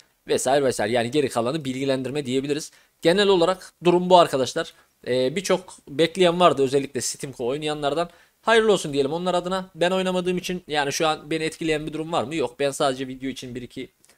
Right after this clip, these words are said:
karakter açıp, e, bir iki kez, e, denemek için oynadığım karakter bunlar.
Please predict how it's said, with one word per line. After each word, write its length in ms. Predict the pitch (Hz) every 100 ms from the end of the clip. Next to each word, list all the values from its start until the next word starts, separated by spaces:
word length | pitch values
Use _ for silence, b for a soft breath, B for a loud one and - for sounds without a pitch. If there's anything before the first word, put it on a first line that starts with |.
| _
karakter 360 | - 131 - 117
açıp, 260 | 104 -
e, 220 | 120 110 113
bir 80 |
iki 180 | 127 -
kez, 300 | - 120 107
e, 260 | 120 110 107
denemek 320 | 127 120 104
için 140 | -
oynadığım 400 | 135 123 120 120
karakter 400 | 113 107 - 104
bunlar. 240 | 110 160